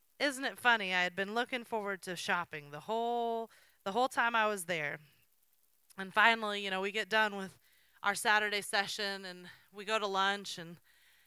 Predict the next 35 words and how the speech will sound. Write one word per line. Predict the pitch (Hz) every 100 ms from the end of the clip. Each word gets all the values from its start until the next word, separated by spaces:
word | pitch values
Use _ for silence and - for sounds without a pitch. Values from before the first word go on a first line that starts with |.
| _ _ _ -
it's | -
time | 285 269
for | 233
me | 240
to | 233
go | 202 185
shop, | - 247 160 -
right? | 170 214 262 214 - - 165
And | 196
my | 208
mom | 233 254 233
looks | 233 220
at |
me, | 208
and | 180
she | -
says, | 196 220 185 175 - _ _ _ _ _
'cause | 202 170 -
she's | - 220 190
with | 170
me, | 180 180
and | 180
she, | 202 185 -
she's | - 214
like, | 202 -
"I | 254
feel | - 381 359
like | 254 208 180 - - - _ _ _ _ _ -
I |
just | - 392 -
wanna | 269 208
bless | 208 214 220 -
you |
something | 165 214 214 202
extra | 196 220 - 180 165